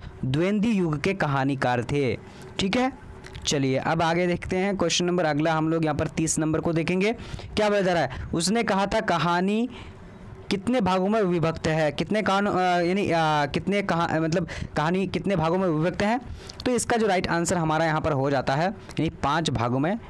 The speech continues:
विभक्त है। ओके, अब आगे देखेंगे question number आ चुके हैं इकतीस नंबर, क्या बोला जा रहा है? पर कह रहा है कि चंद्रधर शर्मा गुलेरी का जन्म कब हुआ था? तो चंद्रधर शर्मा गुलेरी का जन्म कब हुआ था? तो इसका right answer क्या हो जाएगा?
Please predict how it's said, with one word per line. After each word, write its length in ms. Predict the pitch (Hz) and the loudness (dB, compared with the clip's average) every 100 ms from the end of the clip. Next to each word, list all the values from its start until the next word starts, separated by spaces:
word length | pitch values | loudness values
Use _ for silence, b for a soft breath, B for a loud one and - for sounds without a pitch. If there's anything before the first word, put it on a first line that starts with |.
| B 110 | B -2
विभक्त 420 | 117 120 135 - | 0 0 -2 -2
है। 300 | 110 110 95 B B B - | 0 0 -2 B B B -4
ओके, 160 | 165 226 | 0 2
अब 120 | 214 | 2
आगे 260 | 196 185 190 | 2 2 0
देखेंगे 340 | 175 190 196 | 0 0 0
question 320 | 175 165 170 | 0 0 0
number 160 | 175 170 | 2 2
आ 80 | 160 | 2
चुके 260 | 170 165 | 0 2
हैं 120 | 180 | 0
इकतीस 600 | - 160 160 - 175 170 | 0 0 -2 -2 -2 0
नंबर, 320 | 156 151 160 156 | 0 0 0 0
क्या 240 | 139 135 | 2 2
बोला 220 | 143 147 | 2 0
जा 160 | 147 147 | 2 2
रहा 100 | 147 | 2
है? 60 | |
पर 100 | 151 | 0
कह 200 | 139 135 | -2 0
रहा 100 | 143 | 0
है 60 | 143 | 0
कि 140 | 156 156 B B B B - | -2 -4 B B B B -4
चंद्रधर 360 | 208 247 233 233 | 0 2 2 2
शर्मा 320 | 208 208 214 | 2 2 2
गुलेरी 500 | 190 196 214 220 202 - - - - | 2 2 2 0 -2 -8 -14 -14 -2
का 160 | 185 185 | 2 2
जन्म 440 | 156 165 175 190 - - - - | 2 0 0 -2 -6 -16 -18 -2
कब 140 | 160 165 | 0 2
हुआ 240 | 156 143 | 2 2
था? 280 | 139 139 95 B B B | 2 -2 -2 B B B
तो 60 | 180 | -4
चंद्रधर 400 | 165 214 214 190 | 0 0 2 2
शर्मा 300 | 214 180 185 | 2 2 2
गुलेरी 280 | 170 170 180 | 2 2 2
का 120 | 180 | 0
जन्म 220 | 156 165 | 0 0
कब 140 | 160 156 | 0 0
हुआ 80 | |
था? 40 | 160 | 2
तो 100 | 160 | 0
इसका 260 | 139 - | 0 0
right 180 | 147 139 | 0 0
answer 200 | 143 139 | 0 0
क्या 120 | 139 | 0
हो 100 | 131 | 0
जाएगा? 220 | 143 196 | 2 0